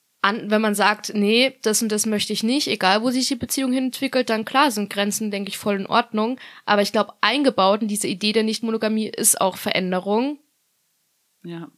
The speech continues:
Speaker 1: Und deswegen auch diese Flexibilität in der gegenseitigen Kommunikation. Also würd ich sagen, beides. So
Speaker 2: Ja.
Speaker 1: eines ist voll okay zu sagen, „Nee, aus verschiedenen Gründen, die alle valide sind, möchte ich das und das nicht, egal mit wem.“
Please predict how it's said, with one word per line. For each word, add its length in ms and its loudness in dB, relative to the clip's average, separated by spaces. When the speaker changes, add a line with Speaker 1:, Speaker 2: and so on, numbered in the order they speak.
Speaker 1:
Und 320 4
deswegen 460 2
auch 120 0
diese 240 0
Flexibilität 1040 2
in 160 0
der 420 4
gegenseitigen 600 0
Kommunikation. 880 0
Also 160 -2
würd 120 0
ich 60 -4
sagen, 220 0
beides. 520 0
So 160 -2
Speaker 2:
Ja. 60 4
Speaker 1:
eines 220 2
ist 140 -4
voll 160 2
okay 220 0
zu 80 -8
sagen, 280 0
„Nee, 280 0
aus 140 6
verschiedenen 420 4
Gründen, 280 2
die 120 -2
alle 200 4
valide 300 4
sind, 220 2
möchte 180 0
ich 80 -4
das 160 0
und 80 2
das 180 2
nicht, 220 0
egal 240 2
mit 180 0
wem.“ 300 2